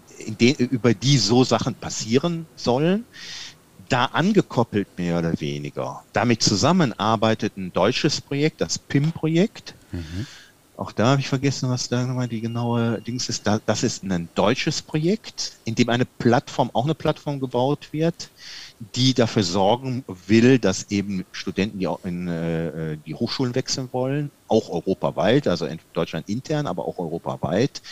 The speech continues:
Speaker 1: das auch alles, äh, ähm, äh, digital machen können, voll digital.
Speaker 2: Mhm.
Speaker 1: Auch ein sehr,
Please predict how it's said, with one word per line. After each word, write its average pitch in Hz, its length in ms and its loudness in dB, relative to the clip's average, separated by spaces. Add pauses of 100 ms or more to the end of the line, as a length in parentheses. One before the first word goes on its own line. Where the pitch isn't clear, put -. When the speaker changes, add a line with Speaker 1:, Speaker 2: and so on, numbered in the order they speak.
(140)
Speaker 1:
das - 220 -10
auch 92 320 -2
alles, 120 400 2 (380)
äh, 110 300 6
ähm, 101 440 0 (560)
äh, 95 760 2
digital 101 480 -2
machen 107 280 -6
können, 147 400 -2 (420)
voll 110 220 0
digital. 127 720 0
Speaker 2:
Mhm. 82 460 -10 (480)
Speaker 1:
Auch 95 180 -6
ein 107 80 -4
sehr, 110 400 4